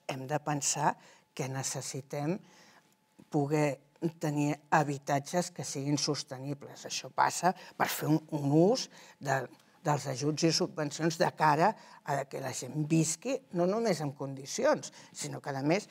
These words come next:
gastem menys de llum, no contaminem, no tinguem, no tinguem emissions. I, bueno, després ens preocupa moltíssim el tema de que el nostre entorn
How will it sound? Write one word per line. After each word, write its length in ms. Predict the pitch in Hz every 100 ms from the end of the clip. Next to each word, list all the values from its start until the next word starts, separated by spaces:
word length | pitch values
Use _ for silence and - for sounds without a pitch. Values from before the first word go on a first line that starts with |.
| - -
gastem 460 | 147 - 151 143
menys 320 | 170 208 214 247
de 120 | 247
llum, 320 | 240 240 254 269 - -
no 200 | 180 175 180
contaminem, 840 | 277 269 262 269 269 247 240 269 - - _ - 170 - _ -
no 240 | 196 196 196
tinguem, 520 | 262 240 185 208 247 - _
no 200 | 202 196 196
tinguem 340 | 254 254 254
emissions. 720 | 240 214 175 202 208 269 - - - _ _ _
I, 100 | -
bueno, 320 | 160 160 214 190
després 560 | 170 151 - 170 175
ens 160 | 208 -
preocupa 400 | 240 247 247 170
moltíssim 580 | 151 143 220 233 254 175
el 120 | 147
tema 280 | 165 180 208
de 80 | 196
que 160 | 180 180 - - - - -
el 280 | 156 156
nostre 400 | 156 151 - 180
entorn 500 | 185 185 208 220 285